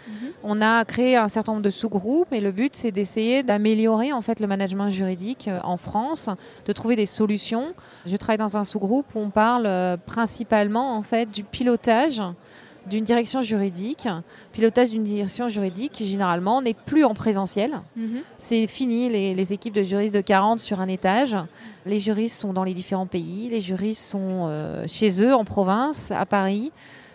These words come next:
Speaker 1: Il faut, euh, trouver une solution pour piloter cette direction juridique pour être encore plus efficace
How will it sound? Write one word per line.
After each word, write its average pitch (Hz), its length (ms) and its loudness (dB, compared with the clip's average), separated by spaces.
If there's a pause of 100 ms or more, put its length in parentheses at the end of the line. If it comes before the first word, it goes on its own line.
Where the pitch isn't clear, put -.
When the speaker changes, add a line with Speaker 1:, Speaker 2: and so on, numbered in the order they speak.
(120)
Speaker 1:
Il 196 100 0
faut, 247 300 2
euh, 196 140 2
trouver 254 280 -2
une 240 40 -2
solution 233 480 -2
pour 247 200 -10
piloter 240 500 0
cette 208 180 -2
direction 214 320 0
juridique 202 340 -2
pour 226 140 0
être - 220 -2 (280)
encore 247 300 2
plus 262 220 0
efficace 226 580 -2